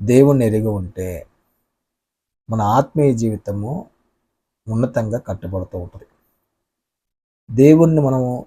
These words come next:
సరిగ్గా ఎరగకపోతే, సరైన రీతిగా ఆయన్ని మనం గుర్తించలేకపోతే మన ఆత్మీయ జీవితము బలంగా,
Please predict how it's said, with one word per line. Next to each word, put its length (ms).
సరిగ్గా 520
ఎరగకపోతే, 1000
సరైన 360
రీతిగా 760
ఆయన్ని 380
మనం 320
గుర్తించలేకపోతే 1080
మన 120
ఆత్మీయ 460
జీవితము 800
బలంగా, 640